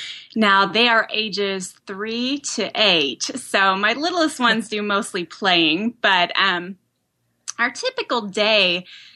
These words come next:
is waking up. I try to wake up a little bit earlier than the kids if I can. You know, they get up and around, and we kinda take it easy for a couple hours in the morning, and during that time, well, I say we take it easy, but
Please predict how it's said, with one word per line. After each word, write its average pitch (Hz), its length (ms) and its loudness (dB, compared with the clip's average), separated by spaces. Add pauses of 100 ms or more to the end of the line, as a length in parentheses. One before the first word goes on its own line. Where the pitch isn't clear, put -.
(340)
is 202 560 2
waking 254 420 0
up. 226 240 4 (400)
I 240 60 -2
try 269 240 -6
to 247 80 -4
wake 226 180 -4
up 202 160 -4
a 180 60 -6
little 208 240 -4
bit 214 180 0
earlier 175 380 2
than 160 160 2
the 165 80 4
kids 165 420 -2
if 170 140 -2
I 165 100 2
can. 165 600 -2 (120)
You 220 160 -2
know, 180 120 2
they 208 180 2
get 226 120 2
up 214 200 0
and 214 80 0
around, 190 500 2
and 214 80 -2
we 302 80 0
kinda 403 240 0
take 269 300 0
it 240 80 -2
easy 220 300 2
for 202 100 -2
a 196 40 2
couple 196 280 0
hours 180 320 4
in 185 60 2
the 175 60 4
morning, 180 540 2 (320)
and 208 160 2
during 220 300 2
that 214 240 2
time, 190 680 -2
well, 165 300 -2
I 190 80 -6
say 185 160 -6
we 175 160 -2
take 170 240 -4
it 156 80 -4
easy, 156 220 0
but - 180 -2